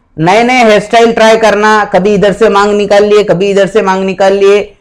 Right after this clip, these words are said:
ये, ये बार-बार करना। chemical products use करना, hair cosmetics use करना, hair dye, जो ammonia और sulfate वाले चीज़ें हैं, वैसे चीज़ें यूज़, यूज़ करना, unhealthy diet follow करना, unhealthy lifestyle follow करना,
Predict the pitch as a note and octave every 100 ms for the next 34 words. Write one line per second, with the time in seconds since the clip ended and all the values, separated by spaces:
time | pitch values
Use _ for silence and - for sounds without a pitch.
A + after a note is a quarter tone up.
0 | _ D3+ G3 A#3 A3 F3+ A#3 A3 G#3 G#3
1 | G#3+ G3+ G#3 F#3+ G3+ G3+ - _ _ _
2 | _ _ F#3 G#3+ B3+ G3+ A3+ A#3 A#3 -
3 | A3+ A3+ A#3 G#3+ A3 A3+ A#3 - D3+ F#3+
4 | G3+ F#3+ A3 G#3+ B3 - A3 A3+ A3+ G#3+
5 | G#3 G#3+ G3 G3 F#3 G3 A3 G#3 G#3+ -
6 | E3 F3+ G3 A3 A3 G3 F#3 F3+ G#3+ G3
7 | G3 G3+ G3 F3+ G3+ G3 G3+ G3+ - _
8 | _ _ _ C#3+ D#3 F#3 B3 - A3 G#3
9 | A3 G#3+ G#3+ E3 E3 G#3 G3 G#3 F#3+ G3
10 | G3 - _ D#3+ G#3 G#3+ A3 A3 F#3 G3
11 | A3 G#3 G#3+ G#3+ G#3+ G3 G#3 G#3 F#3 G3
12 | G3 G3+ G#3+ F#3 F3+ - A#3 A3+ G#3+ G#3
13 | G#3 G3 F3+ G3 F#3+ -